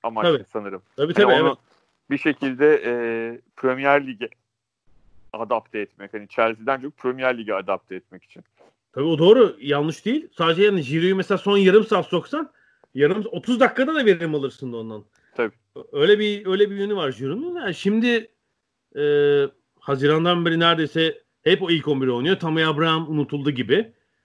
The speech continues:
Speaker 2: Birkaç
Speaker 1: Hı hı.
Speaker 2: maç dışında. Giroud da üstüne üstlük verim, yani gol de atıyor artık. Hani takımı oynatmayı geçtim. <laughs> İkişer gol, bir gol falan. Kupada da işte skoru açan isim oldu.
Speaker 1: Hı hı.
Speaker 2: Ee, muhtemelen işte bundan sonraki,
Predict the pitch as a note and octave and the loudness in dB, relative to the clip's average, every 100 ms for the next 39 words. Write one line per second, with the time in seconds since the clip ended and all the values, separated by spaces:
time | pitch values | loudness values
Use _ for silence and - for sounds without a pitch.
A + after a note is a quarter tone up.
0 | _ - C#3+ C3+ A#2+ G#2 F#2 G#2 D#3+ C#4 | _ -8 -6 -4 -6 -10 -14 -8 -2 0
1 | C4+ _ _ _ - B2 C#3+ A#3 D4+ B3 | -2 _ _ _ -14 -6 0 2 4 4
2 | - F#3 - A#3+ A#3 - C#4+ B3 B3 A#3 | 2 -10 -4 0 0 0 0 2 2 2
3 | D#3 G3+ B3+ A3 D#3 E3 C#3+ C3 B2 C3 | 6 8 8 6 2 -2 -4 -6 -10 -10
4 | A#2 D3 E3 D#3+ D#3+ D#3+ F3 F3 - - | -10 -8 -4 -2 -2 -2 0 0 0 -4
5 | - G#3 - - - - E3 E3+ - E3+ | -10 -10 -10 -20 -16 -12 -8 -4 0 4
6 | D3 C3 B2 B2+ C3 B2+ A2 C3 D3+ B3 | 4 2 -2 -4 -2 -2 -2 -4 -4 -4
7 | - _ _ _ - E3 D#3+ D#3+ F#3+ - | -8 _ _ _ -4 0 2 2 0 0
8 | E3+ D#3+ - _ _ _ - _ _ - | 0 -2 -6 _ _ _ -20 _ _ -10
9 | D#3+ E3 D3+ E3+ D3+ F3 D#3+ A#2 B2 A3 | 0 2 2 0 -4 -2 0 0 -2 -6
10 | - _ _ _ _ _ - - G2 G#2+ | -6 _ _ _ _ _ -20 -18 -12 -12
11 | A2 A2+ A#2 B2+ C#3 F3 E3+ E3+ E3+ E3+ | -12 -14 -10 -8 -4 0 2 4 2 0
12 | D#3+ _ _ _ _ B2+ C3+ D3 D3 D3+ | -4 _ _ _ _ -10 -6 -4 -2 0
13 | C3+ C3 D3+ D3 C#3+ | -2 -2 -2 0 -2